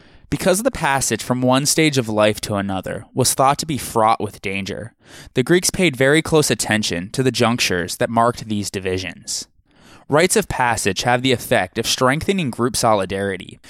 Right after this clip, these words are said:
and thus virtually every freeborn Greek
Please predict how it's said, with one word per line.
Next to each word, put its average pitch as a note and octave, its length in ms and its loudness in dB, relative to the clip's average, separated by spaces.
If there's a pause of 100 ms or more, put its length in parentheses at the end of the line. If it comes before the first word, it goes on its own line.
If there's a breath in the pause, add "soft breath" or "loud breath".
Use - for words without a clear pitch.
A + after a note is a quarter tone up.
(180 loud breath)
and C3 140 -2
thus C#3 220 2
virtually B2+ 520 2
every C3+ 300 2
freeborn C3 640 0
Greek G2+ 480 -6